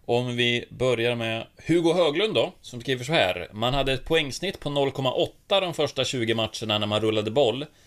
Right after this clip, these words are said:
De fem senaste snittar vi två komma två poäng per match, men har mindre boll och spelar grisigare, rakare och med hjärta.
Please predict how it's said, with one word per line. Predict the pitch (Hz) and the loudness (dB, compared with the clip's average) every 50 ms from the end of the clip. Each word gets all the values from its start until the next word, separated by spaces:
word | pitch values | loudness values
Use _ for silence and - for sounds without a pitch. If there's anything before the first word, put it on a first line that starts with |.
| - _ - - | -20 _ -10 -6
De | - 120 | -4 -4
fem | 113 - 120 113 113 | -2 0 -2 -2 -2
senaste | - - 123 113 113 113 - - 151 | -2 -2 -2 0 -2 -2 -4 -6 -6
snittar | 127 - 139 127 - - 113 | -6 -4 -6 -4 -2 -2 0
vi | 113 113 | 0 -2
två | - - - 127 113 | -2 -4 -4 -2 -2
komma | - - 117 110 | -2 -4 -4 -6
två | - - - - 180 165 160 | -6 -4 -2 0 0 0 0
poäng | - - 135 120 117 110 | 0 0 0 0 0 -4
per | - 117 | -6 -4
match, | 113 131 139 139 - - - - - - | -4 -4 -4 -4 -6 -8 -10 -10 -12 -18
men | - - 120 123 | -6 -4 -2 -2
har | 135 | 0
mindre | 131 135 147 170 196 202 202 185 180 185 | -2 -2 -2 -2 -2 -2 -4 -2 -2 -2
boll | 160 117 107 101 101 101 98 - - _ _ _ | 0 2 0 0 0 -2 -6 -8 -12 _ _ _
och | _ - 110 - | _ -8 -6 -6
spelar | - - 113 101 101 | -6 -6 -4 -4 -4
grisigare, | 98 98 92 107 117 135 147 131 107 - - 147 147 151 151 156 147 - 123 | -4 -4 -4 -2 -2 -2 -2 -4 -6 -4 -2 0 0 0 0 0 -2 -2 0
rakare | 135 135 113 98 - - - 101 98 98 | 2 2 2 2 0 -2 -4 -2 -2 -2
och | - - 104 | -4 -4 -4
med | 107 104 98 | -4 -2 0
hjärta. | 107 104 - - - - 92 - | 0 -2 -2 -4 -6 -6 -6 -6